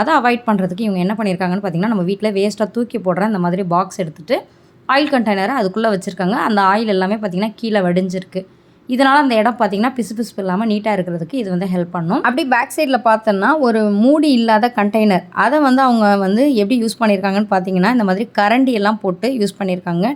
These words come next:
டக்குன்னு சமைக்கும் போது எடுத்து யூஸ் பண்றதுக்கு ரொம்பவே யூஸ்ஃபுல்லா இருக்கும். கீழே பார்த்தீங்கன்னா இந்த செல்ஃப் லைனர் தான் யூஸ் பண்ணியிருக்காங்க. இதையுமே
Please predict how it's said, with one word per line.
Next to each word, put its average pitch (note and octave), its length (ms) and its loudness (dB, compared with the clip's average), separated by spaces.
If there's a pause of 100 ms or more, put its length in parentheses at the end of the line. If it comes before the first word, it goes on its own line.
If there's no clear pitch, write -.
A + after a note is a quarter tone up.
டக்குன்னு B3 300 -4
சமைக்கும் G#3+ 360 0
போது G#3 200 0
எடுத்து F#3+ 220 -2
யூஸ் G3 180 -2
பண்றதுக்கு F3 360 -6
ரொம்பவே F#3 300 -2
யூஸ்ஃபுல்லா F3 340 -4
இருக்கும். C4+ 240 -2 (640)
கீழே F#4 180 6
பார்த்தீங்கன்னா A#3+ 340 4
இந்த G#3 180 2
செல்ஃப் B3 260 0
லைனர் G#3 300 2
தான் G#3+ 120 2
யூஸ் F#3+ 180 -6
பண்ணியிருக்காங்க. F#3 380 -2 (100)
இதையுமே A3 280 0